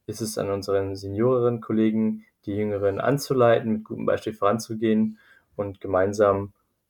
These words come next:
da die, äh, Kollegen, ja, weiterzuentwickeln. Das ist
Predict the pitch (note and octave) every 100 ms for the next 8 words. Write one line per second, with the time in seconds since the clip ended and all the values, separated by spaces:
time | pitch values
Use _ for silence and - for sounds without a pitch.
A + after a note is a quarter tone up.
0 | _ G2 F#2+ F#2+ - G2 F#2+ F#2 F#2+ -
1 | - G2 - - F#2 F#2 F#2+ F#2+ - _
2 | _ _ _ - F#2+ F#2+ C3 - C#3 F#2+
3 | - - F#2 G2+ G2 G2+ -